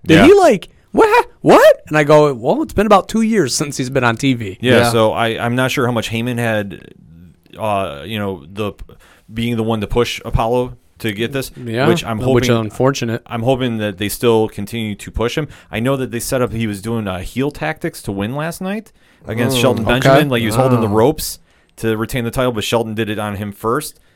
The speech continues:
Speaker 2: So I don't know if they're gonna try teasing a, a heel turn. But either way, the fact that Cruz won, had a great match. This was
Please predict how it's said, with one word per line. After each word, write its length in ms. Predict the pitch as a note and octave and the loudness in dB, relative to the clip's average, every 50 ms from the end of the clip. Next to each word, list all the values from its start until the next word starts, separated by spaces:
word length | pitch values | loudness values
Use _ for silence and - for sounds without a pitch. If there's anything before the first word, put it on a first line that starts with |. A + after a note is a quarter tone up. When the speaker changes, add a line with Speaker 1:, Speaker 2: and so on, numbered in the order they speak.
| _ - _ | _ -20 _
Speaker 2:
So 240 | - - G#2 G2+ G2+ | -8 -4 0 0 0
I 60 | G#2 | 2
don't 180 | G#2 A2+ A2 | 0 0 -2
know 120 | G#2+ A2 G#2+ | -2 -2 -2
if 60 | G2+ | -2
they're 80 | - G#2 | -4 -6
gonna 180 | F#2+ G#2 F#2 E2+ | -6 -6 -6 -8
try 400 | - - - A2+ A2+ A#2 A#2+ A#2+ | -8 -8 -4 -2 -2 -2 -2 -4
teasing 640 | - - - - G#2+ A2 A#2+ A2 B2 C3 C3 C3 A#2+ | -6 -10 -12 -10 -8 -8 -8 -6 -6 -6 -6 -6 -6
a, 500 | F#2 G#2+ A2+ G#2+ G#2+ D2 D2 G#2+ G#2 G#2 | -4 -2 -2 -2 -2 -2 -4 -4 -4 -4
a 40 | G2 | -4
heel 240 | - A2+ A#2+ B2 | -4 -6 -6 -6
turn. 320 | C3 - - E3 E3+ F3 D#3+ - - - _ _ _ _ | -6 -8 -8 -8 -8 -8 -10 -14 -20 -20 _ _ _ _
But 180 | - B2+ C3 B2+ | 0 0 0 2
either 240 | D3 F3+ F3 F3+ D#3 | 0 0 0 0 0
way, 200 | C#3+ D3 C#3+ C#3 | 0 0 -2 -2
the 100 | B2 A#2 | -4 -6
fact 280 | F2 B2 A#2+ A#2+ - - | -6 -6 -6 -6 -6 -10
that 80 | A#2+ | -12
Cruz 340 | - - - C3 C3 C3+ G#2+ | -12 -10 -8 -8 -6 -6 -8
won, 600 | G#2 A2+ A#2 A#2 A#2 A2+ A2+ A2 E2 - - - - | -6 -4 -2 -2 -2 -2 -4 -6 -10 -16 -18 -16 -8
had 160 | G2+ A2+ G#2+ | -6 -4 -4
a 40 | G2+ | -4
great 320 | F#2 F2 F2+ G#2+ A#2+ B2 | -6 -6 -4 -4 -4 -4
match. 360 | A#2 A#2 A2+ A2 A2 G#2+ - - | -4 -4 -4 -4 -4 -4 -6 -8
This 180 | A2 G#2 - | -8 -8 -8
was 300 | A2+ G#2+ G#2+ G#2 F#2+ - | -6 -6 -6 -6 -6 -8